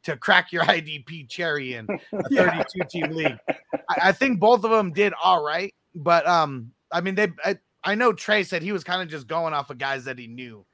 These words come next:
Speaker 1: So, uh,
Speaker 2: Yeah.
Speaker 1: we'll
Speaker 2: I love,
Speaker 1: see how
Speaker 2: I
Speaker 1: it all plays
Speaker 2: appreciate,
Speaker 1: out.
Speaker 2: appreciate the honesty, right? Because, like,
Speaker 1: Yeah.
Speaker 2: I mean, one thing you'll learn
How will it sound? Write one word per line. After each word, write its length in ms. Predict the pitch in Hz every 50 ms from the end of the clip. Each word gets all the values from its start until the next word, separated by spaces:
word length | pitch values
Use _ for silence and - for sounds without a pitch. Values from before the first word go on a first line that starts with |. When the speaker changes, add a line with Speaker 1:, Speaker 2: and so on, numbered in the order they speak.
| _ _ _ _ _
Speaker 1:
So, 280 | _ - 160 143 131 127
uh, 220 | 117 123 123 120 113
Speaker 2:
Yeah. 220 | 127 127 123 120 - _ _ _ _ _ _ -
Speaker 1:
we'll 100 | - 254
Speaker 2:
I 40 | 285
love, 180 | 302 302 - 170
Speaker 1:
see 60 | 170
how 100 | - -
Speaker 2:
I 20 | 269
Speaker 1:
it 60 | -
all 80 | 165
plays 120 | 302 330 -
Speaker 2:
appreciate, 200 | - 311 285 -
Speaker 1:
out. 80 | 131 117 98 - _ _ _ _ _ _ _ _ -
Speaker 2:
appreciate 600 | 214 190 185 262 359 349 - - 311 277 254 -
the 100 | 233 214
honesty, 480 | 208 220 262 277 226 - - - 143 131
right? 240 | 139 151 175 202 190
Because, 380 | 208 185 - 233 226 196 160
like, 140 | 220 214 208
Speaker 1:
Yeah. 140 | 233 175 120 - - 226
Speaker 2:
I 60 | 226
mean, 220 | 233 240 226 214
one 180 | 220 240 247 240
thing 160 | 262 240 233
you'll 160 | 226 214 208
learn 420 | 196 214 214 220 214 196 190 190